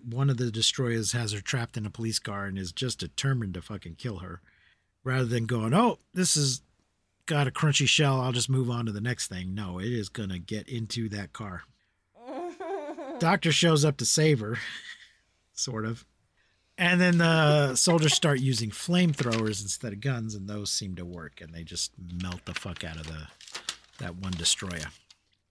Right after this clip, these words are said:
Speaker 1: Uh, Godzilla is now at the Strait of Bungo looking for a reactor, and then they talk about activating the Super X three.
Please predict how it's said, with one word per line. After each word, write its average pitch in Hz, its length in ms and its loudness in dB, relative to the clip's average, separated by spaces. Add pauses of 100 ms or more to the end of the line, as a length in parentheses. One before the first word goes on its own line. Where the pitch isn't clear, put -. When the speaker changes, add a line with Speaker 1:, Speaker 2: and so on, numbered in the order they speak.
(760)
Speaker 1:
Uh, 131 320 -4
Godzilla 156 640 6
is 151 340 4
now 156 220 6
at 147 80 2
the - 80 -2
Strait 156 280 4
of 113 180 0
Bungo 240 460 6
looking 190 680 4
for 147 240 2
a 131 60 2
reactor, 156 760 -2 (840)
and 131 760 4 (320)
then 139 560 6 (140)
they 127 400 2 (200)
talk 147 260 0
about 127 340 -2 (320)
activating 170 560 4
the 127 60 2
Super 226 340 6
X - 260 4
three. 113 460 -2